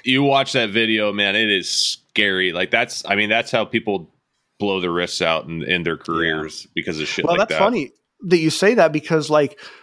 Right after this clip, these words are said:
Speaker 2: the first time, so it happened, and I'm, like, going through, you know, we have, uh, Jason White that is a physical therapist, and then,
Speaker 1: Mm-hmm.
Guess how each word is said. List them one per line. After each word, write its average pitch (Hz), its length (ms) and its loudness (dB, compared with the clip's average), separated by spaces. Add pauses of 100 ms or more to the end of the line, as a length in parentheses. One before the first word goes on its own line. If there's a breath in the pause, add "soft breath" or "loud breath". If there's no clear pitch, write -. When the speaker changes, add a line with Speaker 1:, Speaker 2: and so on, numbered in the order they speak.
(120 loud breath)
Speaker 2:
the 147 60 -14
first 196 280 2
time, 190 220 2
so 160 200 0
it 143 60 4
happened, 180 560 2
and 139 360 -2
I'm, 151 140 0
like, 135 180 0
going 160 280 2
through, 151 180 -4
you 135 100 -2
know, 135 120 2
we 156 140 2
have, 127 300 2
uh, 120 140 2
Jason 135 360 -2
White 127 360 2
that 120 240 -4
is 123 140 -10
a 123 80 -2
physical 120 300 -8
therapist, 143 680 2
and 135 180 -4
then, 123 220 -2
Speaker 1:
Mm-hmm. 98 360 -2